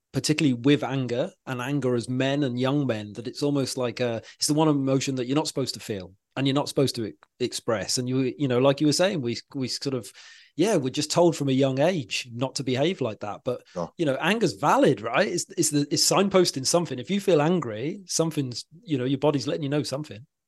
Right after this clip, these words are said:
Speaker 2: Well, there's such thing as good anger as well. And, um, you know, Martin Luther King's "I Have a Dream" speech was good a-, anger. He was angry the way that black people were being treated. So he did a speech. He didn't shout.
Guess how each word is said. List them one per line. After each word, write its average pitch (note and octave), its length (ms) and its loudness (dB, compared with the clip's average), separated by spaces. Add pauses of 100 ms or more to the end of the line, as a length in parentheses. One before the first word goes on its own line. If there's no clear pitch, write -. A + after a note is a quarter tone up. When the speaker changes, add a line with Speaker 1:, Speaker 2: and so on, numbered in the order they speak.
Speaker 2:
Well, C#3 140 8
there's D3 200 8
such F3 200 4
thing D#3+ 120 0
as A#2 100 0
good D3+ 200 8
anger F#2+ 420 6 (160)
as G#2 120 -2
well. G#2 300 4 (220)
And, G#2 240 4
um, G#2 300 2 (120)
you A#2 100 -2
know, F#2+ 300 2 (340)
Martin B2 320 6
Luther A#2 260 2 (140)
King's G#2+ 360 0
"I A2+ 140 6
Have G#2+ 140 4
a F#2+ 40 -4
Dream" A#2+ 260 0
speech - 460 -6 (260)
was G#2+ 160 -4
good A2 180 4
a-, F#2+ 180 0 (260)
anger. E2+ 280 -8 (240)
He C#3 100 0
was B2+ 140 0
angry B2+ 460 2
the F#2+ 100 -2
way G#2+ 140 4
that G2+ 160 -4
black A2 240 0
people G2 240 -6
were G2 60 -6
being G2 280 -4 (160)
treated. G2+ 460 -8 (400)
So G#2+ 220 0
he G#2 160 -2
did A2 200 2
a G#2+ 80 -2
speech. - 600 -2 (880)
He A#2+ 120 -2
didn't A2+ 240 -2
shout. C3+ 420 4